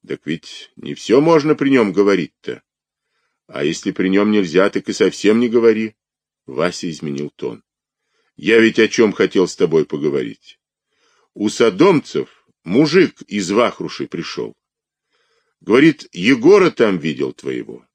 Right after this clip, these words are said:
Живет он с бабой одной, двое рабят у него уже от нее. «Ну и что?» — спросила мама. «Да как что?» — возмутился Вася-живодер. «Разве это порядок? Разве мы для этого революцию делали?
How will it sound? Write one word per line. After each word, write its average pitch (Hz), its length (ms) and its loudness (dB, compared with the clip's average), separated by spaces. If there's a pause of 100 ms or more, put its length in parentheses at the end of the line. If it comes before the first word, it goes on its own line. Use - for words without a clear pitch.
(160)
Живет 101 480 0
он 98 160 0
с 69 80 -14
бабой 92 500 2
одной, 90 580 0
двое 147 420 4
рабят 82 480 0
у - 20 -6
него 78 320 -4
уже 80 260 -4
от - 240 -12
нее. 76 400 -4 (540)
«Ну 82 180 -4
и 139 60 -2
что?» — 90 460 -4
спросила 90 520 -8
мама. 82 300 -8 (580)
«Да - 100 -10
как - 260 -8
что?» — - 380 -6 (480)
возмутился 92 720 0
Вася-живодер. 78 840 -4 (240)
«Разве 123 320 2
это - 120 -6
порядок? 123 600 0 (480)
Разве 143 320 2
мы 165 140 4
для 131 200 4
этого 170 280 4
революцию 202 600 2
делали? 76 480 0